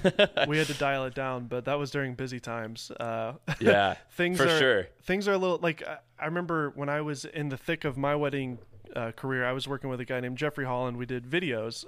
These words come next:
Speaker 2: um, called Full Frame Cinema was the name of the brand, if you guys
Speaker 1: Nice.
Speaker 2: wanna check it out. But, um, we had a couple Pinterest videos that kinda went viral, and that allowed
Speaker 1: Hmm.
Speaker 2: us to get
Speaker 1: Totally.
Speaker 2: a lot of nationwide, um,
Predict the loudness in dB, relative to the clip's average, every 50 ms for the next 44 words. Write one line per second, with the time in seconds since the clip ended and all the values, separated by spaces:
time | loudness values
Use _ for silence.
0 | -8 -6 -4 -4 -4 -4 -6 -8 -14 _ _ _ _ _ -20 _ -6 -6 -6 -6
1 | -4 -6 -6 -2 -2 -4 -4 -4 -4 -6 -4 -4 -2 -2 -2 -2 -4 -6 -6 -8
2 | -6 -6 -6 -6 -6 -8 -10 -12 -6 -4 -4 -2 -4 -4 -6 -4 -2 0 0 0
3 | -2 -4 -6 -6 -8 -8 -10 -8 -8 -8 -8 -8 -8 -6 -8 -8 -8 -8 -14 -20
4 | -20 -20 -20 -20 -20 -20 -8 -4 -2 0 0 0 0 -2 -6 -10 -12 _ -2 0
5 | 0 0 2 0 -4 -4 -4 -6 -2 -2 -2 -2 -2 -4 -4 -4 -4 -6 -10 -12
6 | -12 -10 -6 -4 -2 -2 -2 -2 -4 -6 -8 -8 -6 -6 -4 -4 -6 -6 -4 -4
7 | -2 -2 -2 -2 -2 -4 -4 -4 -6 -6 -8 -6 -4 -2 -2 -2 -4 -6 -8 -6
8 | -2 0 0 0 0 0 -2 -4 -6 -8 -10 -10 -10 -8 -2 2 4 4 4 4
9 | 2 0 2 2 4 4 4 2 0 -4 -6 -12 -18 -20 -20 -20 -18 -12 -8 -6
10 | -4 -4 -4 -2 -4 -4 -4 -6 -6 -8 -6 -4 -2 -2 -2 -2 -4 -6 -8 -12
11 | _ -10 -6 -4 -4 -2 -4 -6 -8 -10